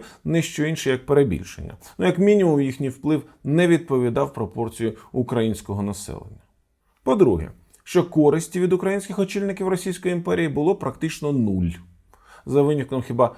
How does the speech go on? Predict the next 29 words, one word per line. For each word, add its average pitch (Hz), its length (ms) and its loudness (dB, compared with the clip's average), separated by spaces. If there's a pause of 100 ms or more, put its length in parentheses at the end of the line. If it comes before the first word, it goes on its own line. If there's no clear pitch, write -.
(160)
Розумовського 127 840 -2
та 113 180 -6 (220)
Безбородька. 104 760 -2
Інші 226 340 2
продалися 131 800 0
Москві 165 520 -4 (200)
душею 139 840 2
і 123 40 -4
тілом. 110 720 -8 (220)
Щоправда, 269 400 4
завзятості 190 720 2
хлопців, 170 520 2
які 117 220 0
через 170 400 2
ліжко, 135 520 -2
корупцію, 175 720 2
дружбу 127 480 4
чи 107 160 -6
навіть 107 300 -2
вибори 101 640 2 (240)
пробивалися 139 560 2
нагору, 196 340 0
можна 156 260 -4
позаздрити. 98 680 -6 (280)
Але 185 420 6
такими 180 460 -2
земляками 151 500 -2
навряд 139 460 -2
чи 180 160 -8